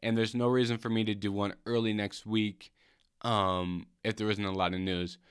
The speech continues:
So I gotta look at the work schedule, figure out wh-, exactly what day that's gonna get posted, but, um, that's the plan for next week, is a pre-,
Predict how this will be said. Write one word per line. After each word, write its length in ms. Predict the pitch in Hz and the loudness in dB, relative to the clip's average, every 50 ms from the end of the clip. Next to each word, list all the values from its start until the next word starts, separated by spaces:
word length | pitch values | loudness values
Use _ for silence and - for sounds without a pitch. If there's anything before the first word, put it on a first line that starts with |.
| _ _ _ | _ _ _
So 260 | _ - - 123 113 113 | _ -4 -2 2 4 4
I 100 | 110 110 | 4 4
gotta 220 | 117 120 120 123 | 4 4 4 4
look 200 | 127 135 135 - | 2 0 -2 -2
at 100 | 147 - | -6 -4
the 100 | 156 151 | -4 0
work 240 | 143 147 147 143 135 | 2 2 2 2 0
schedule, 480 | - - - 139 135 131 131 139 131 | -4 -2 2 2 2 2 2 0 -2
figure 340 | 123 - 123 120 113 117 117 | 0 0 -2 0 2 2 4
out 160 | 113 110 98 | 4 2 2
wh-, 160 | 85 110 95 107 | 0 -4 -8 -8
exactly 420 | 117 101 101 107 104 110 - 131 | -10 -4 -2 -2 -2 0 -2 -4
what 240 | 123 127 131 - _ | -4 -4 -6 -4 _
day 160 | 147 147 147 | 0 0 2
that's 220 | 143 147 147 147 | 2 2 0 0
gonna 180 | - 156 151 151 | -2 -2 -2 0
get 240 | 143 156 - - _ | 0 -2 -4 -4 _
posted, 560 | - 151 147 147 143 - - 147 143 139 135 - - - - _ _ _ _ _ _ | 2 4 4 4 0 -2 -2 -2 -2 -2 -4 -12 -20 -20 -20 _ _ _ _ _ _
but, 480 | 123 123 123 123 117 - - - - - _ _ | 6 6 6 6 4 2 -4 -14 -16 -16 _ _
um, 460 | - 110 107 104 98 95 92 92 90 - - _ _ _ _ _ _ | 0 2 4 6 6 4 2 0 -4 -8 -14 _ _ _ _ _ _
that's 180 | 107 113 123 - | 0 0 2 2
the 100 | - 135 | -2 -6
plan 300 | - - 139 135 135 135 | -2 0 2 2 2 2
for 160 | - - 143 | 0 0 0
next 260 | 139 135 135 - - | 2 2 0 0 0
week, 300 | 135 135 135 127 - - - | 2 2 2 2 0 -4 -2
is 180 | 107 113 107 - | -2 -2 -2 0
a 280 | 104 107 104 101 95 92 | 0 2 2 2 0 -2
pre-, 600 | - - - - 120 123 123 120 120 117 113 117 | -4 -10 -6 -2 2 2 4 4 4 2 0 -4